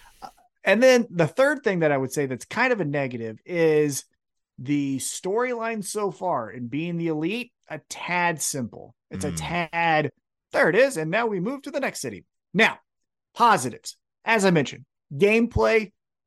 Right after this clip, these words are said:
Speaker 1: outstanding. Also, the weapons.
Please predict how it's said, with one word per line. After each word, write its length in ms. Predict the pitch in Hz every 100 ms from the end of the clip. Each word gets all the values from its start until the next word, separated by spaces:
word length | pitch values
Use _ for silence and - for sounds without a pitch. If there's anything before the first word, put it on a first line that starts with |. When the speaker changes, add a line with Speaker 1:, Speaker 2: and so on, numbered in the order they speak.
| 175
Speaker 1:
outstanding. 640 | 180 - - 123 92 - _ _ _ _ _ _ -
Also, 680 | 214 226 - 156 110 - _ _ _ -
the 280 | 131 185 160
weapons. 600 | 131 175 175 101 98